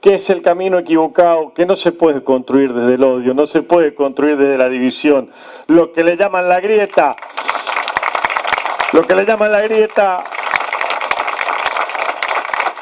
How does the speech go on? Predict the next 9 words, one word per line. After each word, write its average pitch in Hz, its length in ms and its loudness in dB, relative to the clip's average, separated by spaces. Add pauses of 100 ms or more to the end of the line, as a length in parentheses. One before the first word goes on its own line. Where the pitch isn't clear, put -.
(1160)
hoy 196 220 4
ya 202 160 0
no 202 120 0
es 202 220 -4
una 180 160 0
grieta, 208 480 0
es - 200 -8
una 175 240 2
fractura. 175 1080 0